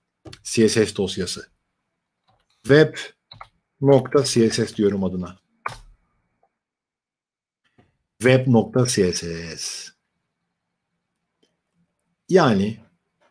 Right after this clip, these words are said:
şimdi yazmadan önce bir düşünelim arkadaşlar.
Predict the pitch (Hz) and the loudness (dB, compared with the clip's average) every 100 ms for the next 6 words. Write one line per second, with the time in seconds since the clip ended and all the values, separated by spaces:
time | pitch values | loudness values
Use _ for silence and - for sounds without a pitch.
0 | _ _ - 151 147 160 165 147 131 123 | _ _ -12 -2 2 4 4 4 6 4
1 | 123 135 117 107 110 101 95 95 - _ | 2 0 -2 -4 -2 0 -2 -4 -10 _
2 | _ - 101 98 92 - - - - | _ -10 -8 -8 -10 -10 -14 -18 -20